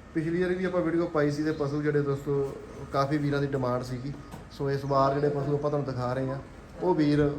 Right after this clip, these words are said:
ਹੁਣ ਤੁਸੀਂ ਜਿਹੜਾ ਚਾਰਾ ਮਾਰ ਸਕਦੇ ਹੋ, ਖਰੀਦ ਸਕਦੇ ਹੋ, ਚਵਾਈ ਕਰਕੇ, ਤਸੱਲੀ ਕਰਕੇ। ਜਿਹੜਾ ਮਨ ਨੂੰ ਲੱਗਦਾ, ਛੇ ਪਸ਼ੂ ਆ,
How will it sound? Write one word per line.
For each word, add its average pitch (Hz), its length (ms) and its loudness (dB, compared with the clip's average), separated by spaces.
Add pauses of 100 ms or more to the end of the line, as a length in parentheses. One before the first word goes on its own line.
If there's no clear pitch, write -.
(120)
ਹੁਣ 135 140 0
ਤੁਸੀਂ 139 240 -4
ਜਿਹੜਾ 135 200 0
ਚਾਰਾ 131 300 2
ਮਾਰ 127 200 0
ਸਕਦੇ 127 340 -6
ਹੋ, 143 100 -4 (100)
ਖਰੀਦ 131 200 -4
ਸਕਦੇ 131 320 -4
ਹੋ, 139 80 -6 (540)
ਚਵਾਈ 131 280 2
ਕਰਕੇ, 131 260 0
ਤਸੱਲੀ 127 400 -2
ਕਰਕੇ। 123 240 -2
ਜਿਹੜਾ 156 200 2
ਮਨ 160 200 4
ਨੂੰ 151 120 2
ਲੱਗਦਾ, 127 360 0 (240)
ਛੇ 143 160 2
ਪਸ਼ੂ 147 380 0
ਆ, 117 40 -4